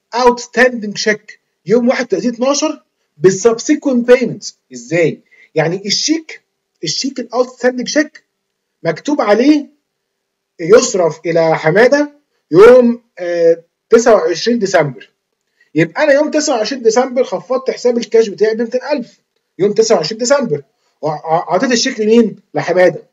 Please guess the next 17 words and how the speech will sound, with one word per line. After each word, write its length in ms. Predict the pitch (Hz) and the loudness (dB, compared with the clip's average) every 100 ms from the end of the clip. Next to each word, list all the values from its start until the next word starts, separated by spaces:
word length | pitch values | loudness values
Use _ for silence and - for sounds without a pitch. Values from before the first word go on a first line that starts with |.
| _ _ _ _ | _ _ _ _
حمادة 360 | 151 190 233 214 | -4 2 4 4
راح 180 | 240 | 2
البيت 480 | 196 160 240 269 - | 0 2 2 2 -4
وقعد 380 | 156 220 220 165 | -2 0 0 -2
مأنتخ 500 | 170 254 247 247 - | -6 -6 -4 -6 -6
وحضر 540 | 160 160 196 220 226 | -6 -6 -4 2 2
النيو 640 | 196 180 170 160 170 214 226 | 2 -2 -8 -8 -4 -2 -2
يير 260 | 220 226 | 2 2
إيف 380 | 220 277 311 233 | 2 0 -2 -2
وشاف 340 | 349 214 240 | -4 -4 -4
الفاير 420 | 220 208 233 240 208 | -6 -2 -2 -2 0
ووركس 340 | 285 311 - | -2 -2 -4
وقال 180 | 208 226 | -6 -2
لك: 160 | 208 | -4
"يا 40 | 170 | -4
عم 180 | 208 202 | -10 0
فاكس، 420 | 220 226 214 | 2 2 -4